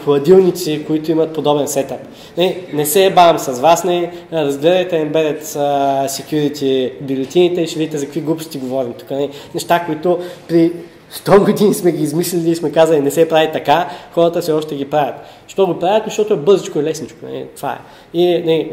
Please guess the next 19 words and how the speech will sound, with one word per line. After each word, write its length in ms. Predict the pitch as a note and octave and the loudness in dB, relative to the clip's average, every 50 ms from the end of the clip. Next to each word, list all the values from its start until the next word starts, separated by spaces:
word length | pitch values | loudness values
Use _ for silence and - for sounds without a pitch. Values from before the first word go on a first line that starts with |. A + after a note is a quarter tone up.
| D3 D3 | -2 -2
а, 100 | C#3+ C#3+ | -2 -2
особено, 420 | D3 - - F#3+ F#3+ F#3+ F3+ F3 | -2 0 2 4 4 4 4 2
че 100 | F#3 - | -2 -6
китайците 460 | - - - F3 F3 E3+ - - E3+ | -8 -2 0 0 0 0 -2 -4 -2
много 240 | D#3 D#3 E3+ E3 D#3+ | 2 4 4 4 4
не 60 | D#3 | 4
обичат 360 | D3 C#3 C#3 E3 - E3+ D3 | 2 0 -2 -4 -6 -6 -6
да 100 | C3+ C3 | -6 -8
четат 300 | - - - - F3+ F3 | -10 -8 -6 -6 -6 -4
и 40 | E3+ | -4
набързо 400 | D#3 C#3+ C#3 D#3 E3 D#3+ C#3+ C#3+ | -4 -2 2 2 2 2 2 0
виждат 300 | C#3+ D#3 D#3 D#3 C#3+ D3 | -4 -4 -4 -4 -4 -2
някакъв 300 | D#3+ D#3 D3+ - D#3+ D3 - | -2 -2 -2 -4 -8 -10 -10
туториал 400 | - - - D#3 D#3 D3+ C#3 C3 | -6 -2 2 2 4 4 2 0
буквално 440 | C3 C3+ - - D#3 D#3 D#3+ D#3 | -2 -2 0 2 4 4 4 2
от 100 | C#3+ - | 0 0
преди 120 | - C#3 B2+ | -2 -2 -2
двайсет 360 | B2 C3+ C3 C3+ - - A#2+ | 0 2 2 0 0 -4 -6
години, 300 | B2 C3 E3 F#3+ G3+ | 0 4 6 6 6